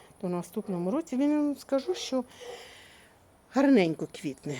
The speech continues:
І якщо декілька кущиків, то це краса. Єдине, що треба буде посадити,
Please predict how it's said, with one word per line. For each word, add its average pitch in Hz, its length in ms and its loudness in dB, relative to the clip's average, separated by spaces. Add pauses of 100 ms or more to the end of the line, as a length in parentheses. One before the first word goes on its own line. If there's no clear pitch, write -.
І 202 80 4
якщо 190 320 4
декілька 196 480 2
кущиків, 196 600 0
то 160 140 -8
це 247 180 -4
краса. 185 500 -8 (1500)
Єдине, 320 420 8
що 262 160 0
треба 269 280 6
буде 214 260 2
посадити, 233 760 0